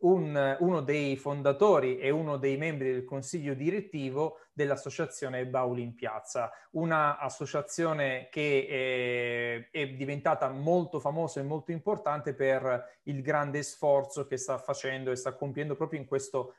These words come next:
anno e mezzo, anzi probabilmente qualcosina più dell'anno e mezzo,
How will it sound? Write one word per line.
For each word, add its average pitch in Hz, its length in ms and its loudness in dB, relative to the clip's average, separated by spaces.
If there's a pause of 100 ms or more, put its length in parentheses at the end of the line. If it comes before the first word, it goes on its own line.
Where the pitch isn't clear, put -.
anno 143 280 0
e 135 40 -2
mezzo, 135 440 -2
anzi 127 240 -6
probabilmente 131 420 -2
qualcosina 131 540 -4
più 143 140 -8
dell'anno 135 360 -2
e 180 40 0
mezzo, 127 600 -2